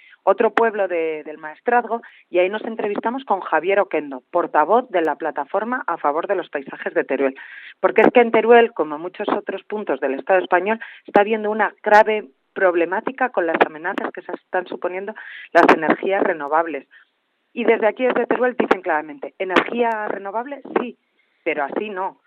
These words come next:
Porque estas, estas macrocentrales que quieren hacer, tanto fotovoltaicas como eólicas, lo único que hacen es destruir el hábitat, destruir la, la biodi-, biodiversidad,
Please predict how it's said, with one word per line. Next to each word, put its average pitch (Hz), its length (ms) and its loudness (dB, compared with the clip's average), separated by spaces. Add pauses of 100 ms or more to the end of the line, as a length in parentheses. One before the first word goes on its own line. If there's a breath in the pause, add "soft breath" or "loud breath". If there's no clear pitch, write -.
(340 soft breath)
Porque 185 260 -8
estas, 247 260 -4 (180)
estas 220 320 -8
macrocentrales 185 1300 -2
que - 80 -12
quieren 190 320 -4
hacer, 185 300 -2 (200 loud breath)
tanto 170 280 -2
fotovoltaicas 156 800 -2
como 226 180 -4
eólicas, 247 340 -2 (300 loud breath)
lo 196 100 0
único 240 320 2
que 233 160 2
hacen 240 300 2
es 175 100 -2 (460 soft breath)
destruir 180 480 0
el 160 120 4
hábitat, 285 400 4 (280 soft breath)
destruir 190 500 0
la, 151 760 -2 (720)
la 180 180 6
biodi-, 160 600 -6 (160)
biodiversidad, 165 920 -2